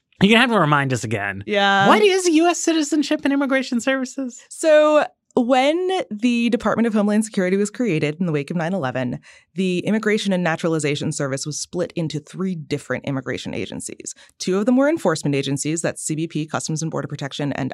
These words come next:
Speaker 2: ice, Immigration and Customs Enforcement. Uh, and the split between those is border versus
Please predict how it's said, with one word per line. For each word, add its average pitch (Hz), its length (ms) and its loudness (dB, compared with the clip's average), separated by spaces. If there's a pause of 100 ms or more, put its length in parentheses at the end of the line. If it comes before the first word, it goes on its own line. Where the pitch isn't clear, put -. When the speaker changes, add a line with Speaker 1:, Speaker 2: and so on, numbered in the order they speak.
Speaker 2:
ice, 165 340 -2
Immigration 143 380 -4
and 110 80 -6
Customs 139 300 -8
Enforcement. 135 560 -6 (340)
Uh, 143 140 0
and 170 100 0
the 160 60 2
split - 240 -4
between 165 240 -2
those 147 220 0
is 151 100 -4
border 143 280 -4
versus 139 380 -6